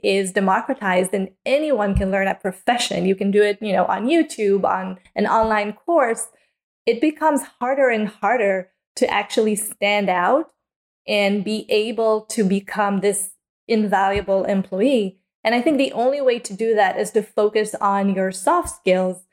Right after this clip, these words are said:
And that means your mindset. It means your values. It means how you actually approach the work that you're doing. Because you can be,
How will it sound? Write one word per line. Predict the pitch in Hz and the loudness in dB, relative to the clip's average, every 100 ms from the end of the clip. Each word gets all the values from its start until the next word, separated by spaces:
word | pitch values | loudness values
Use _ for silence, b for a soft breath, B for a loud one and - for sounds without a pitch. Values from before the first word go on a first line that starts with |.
| _ _ | _ _
And | 220 220 | -4 -2
that | 226 233 - | 0 0 0
means | 220 214 208 190 - | -2 0 -2 -4 -4
your | 208 208 | -2 0
mindset. | 202 196 208 233 - - - | 0 0 2 0 -2 -4 -2
It | 208 208 | -2 0
means | 208 202 196 | 0 0 0
your | 196 196 | 0 0
values. | 185 190 214 214 190 180 | -2 0 0 0 -4 -4
It | - 208 | -2 0
means | 214 208 202 | 2 2 -2
how | - 220 | -2 0
you | 247 254 | 0 -2
actually | - 202 208 233 214 | -2 -4 -2 -2 0
approach | - - _ - 233 226 220 - | -2 -4 _ -4 2 4 4 -4
the | - 196 | -2 2
work | 196 190 | 2 0
that | 190 165 | -2 -2
you're | 190 | -4
doing. | 175 254 214 180 180 - _ _ | 0 2 2 0 -8 -18 _ _
Because | 220 220 220 | -2 0 0
you | 247 | -2
can | 302 415 330 | 0 2 2
be, | 247 220 202 | 2 2 -2